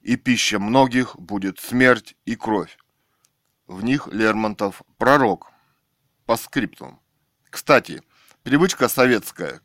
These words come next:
коммунистическая, называть Николая второго кровавым, а воскресенье второго января – кровавое воскресенье,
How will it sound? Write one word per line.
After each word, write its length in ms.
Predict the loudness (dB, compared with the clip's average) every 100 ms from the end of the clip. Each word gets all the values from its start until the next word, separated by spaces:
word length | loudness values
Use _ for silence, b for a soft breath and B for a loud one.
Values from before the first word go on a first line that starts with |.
| -6
коммунистическая, 1000 | 0 0 0 -2 -4 -4 -10 -8 -8 -10 _ _
называть 480 | -4 0 2 2 0
Николая 420 | -2 2 2 2
второго 500 | 0 2 2 2 -2
кровавым, 640 | 2 2 6 4 2 -4 -14 B B B
а 80 | 2
воскресенье 720 | 2 4 0 0 0 0 0
второго 460 | -2 0 2 2 2
января – 460 | 0 2 2 2
кровавое 580 | 2 2 6 6 6 0
воскресенье, 800 | -4 -6 -6 -4 -4 -4 -6